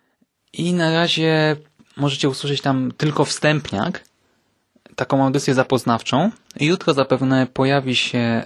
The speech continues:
solówka o dwóch książkach, a za tydzień już kolejny podcast. Zresztą już mam plan na przynajmniej kolejne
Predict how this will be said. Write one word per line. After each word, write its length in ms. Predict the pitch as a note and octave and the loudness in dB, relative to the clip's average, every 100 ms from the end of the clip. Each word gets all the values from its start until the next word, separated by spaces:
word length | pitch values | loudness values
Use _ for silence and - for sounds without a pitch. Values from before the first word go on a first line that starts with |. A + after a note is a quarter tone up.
| - | -8
solówka 760 | - B2+ C3+ C#3 - G#2 - - _ _ _ _ _ | -2 2 2 0 -4 -12 -12 -18 _ _ _ _ _
o 300 | - A#2 A2+ | -4 -2 -2
dwóch 260 | A#2 C#3 - | 2 2 2
książkach, 580 | C#3 C#3 - A3+ B3+ - _ _ _ _ _ _ _ _ | 0 0 2 0 0 -8 _ _ _ _ _ _ _ _
a 220 | F3+ A3 | 0 2
za 180 | G#3+ F3 | 2 0
tydzień 680 | - F3 E3+ D3+ D#3+ D#3 C3+ | 2 2 2 2 4 4 2
już 720 | B2 B2+ B2 - - - - - - - | 2 2 0 -2 -4 -6 -8 -12 -20 -10
kolejny 560 | - C3 C3 C3 B2+ B2+ | -2 2 2 2 2 0
podcast. 420 | A#2+ B2 - B2+ | 0 -2 -2 -2
Zresztą 240 | C3+ - C3+ | -2 0 -2
już 140 | B2 | 0
mam 180 | C3+ B2+ | -2 -2
plan 360 | - C3 B2+ | 0 0 2
na 100 | B2 | 0
przynajmniej 500 | A#2+ - C3+ B2+ B2+ | -2 -2 0 2 0
kolejne 680 | A#2 - B2+ B2 C3+ B2+ G#2 | -2 -2 0 2 2 0 -4